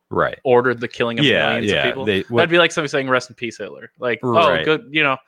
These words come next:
Speaker 2: "I can't believe they do that to him." And it's like, well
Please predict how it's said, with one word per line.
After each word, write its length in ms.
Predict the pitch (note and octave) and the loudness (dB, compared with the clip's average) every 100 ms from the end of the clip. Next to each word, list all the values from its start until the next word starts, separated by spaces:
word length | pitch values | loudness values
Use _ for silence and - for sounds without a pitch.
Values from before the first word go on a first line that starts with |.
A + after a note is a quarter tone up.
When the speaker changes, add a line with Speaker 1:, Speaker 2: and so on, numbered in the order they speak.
| _ _ _ - | _ _ _ -6
Speaker 2:
"I 60 | C#3 | -4
can't 200 | D#3 D3 | -2 0
believe 180 | C#3 B2+ | 0 0
they 120 | A#2+ | -4
do 160 | A#2+ A2+ | -4 -6
that 160 | G2 - | -8 -8
to 120 | G#2+ | -10
him." 80 | A2 | -8
And 80 | |
it's 100 | G#2+ | -6
like, 140 | A2 G2 _ - - _ _ _ _ _ _ _ | -6 -6 _ -20 -20 _ _ _ _ _ _ _
well 680 | A3 A#3 B3+ B3 A#3 A3+ A#3+ | -2 0 0 0 0 0 -2